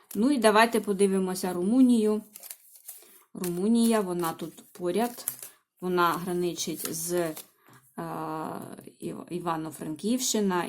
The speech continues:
і тут іде, е, кусочок Ужгорода. Давайте подивимося. То Чернівці ось, тобто давайте подивимося, що тут, як воно, як відноситься Румунія до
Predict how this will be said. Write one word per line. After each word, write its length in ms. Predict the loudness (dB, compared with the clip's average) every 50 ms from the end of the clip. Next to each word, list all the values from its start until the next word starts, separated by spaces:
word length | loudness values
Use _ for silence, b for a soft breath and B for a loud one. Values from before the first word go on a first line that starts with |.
| -6
і 400 | -8 -6 -6 -6 -8 -8 -12 -16 -18 -20 -20 _ _ _ _ _
тут 280 | _ -16 -16 -14 -12 -14
іде, 340 | -10 -8 -6 -6 -6 -8 -12 B B B B B B B B B B -12
е, 400 | -10 -8 -6 -6 -6 -6 -8 -8 -10 -12
кусочок 580 | -14 -14 -10 -8 -8 -8 -8 -10 -12 -12 -8 -6
Ужгорода. 600 | -6 -4 -2 0 0 0 0 -2 0 0 -2 0
Давайте 420 | -2 -2 -4 -4 -6 -6 -8 -10
подивимося. 840 | -8 -8 -8 -6 -6 -6 -4 -4 -2 -2 -2 -2 -2 -2 -4 -4 -4 -8 _ B B B B B B B B B B B B B B B _ _
То 340 | -8 -6 -6 -4 -6 -8 -8 -6
Чернівці 760 | -6 -4 -4 -2 -4 -4 -4 -6 -8 -8 -2 0 2 2 4
ось, 300 | 4 2 2 0 -2 -8
тобто 340 | -8 -8 -8 -8 -6 -8 -8
давайте 400 | -6 -4 -4 -4 -4 -6 -8 -10
подивимося, 920 | -10 -8 -6 -6 -6 -6 -4 -6 -6 -6 -6 -8 -8 -8 -6 -6 -6 -6
що 240 | -4 -6 -4 -6 -6
тут, 360 | -8 -10 -14 -14 -14 -18 -20 _ B B B B B B B B B -6
як 340 | -4 -2 -2 -2 -2 -6 -10
воно, 540 | -10 -8 -8 -8 -6 -6 -6 -8 -8 -10 -12 -12 -12 -10
як 320 | -2 2 2 2 2 2 -4
відноситься 720 | -6 -2 0 0 0 0 -2 -8 -8 -6 -4 -4 -4 -4
Румунія 600 | -4 -2 -2 0 2 4 4 4 4 2 2 0 -4
до 380 | -4 -6 -4 -4 -4 -6 -6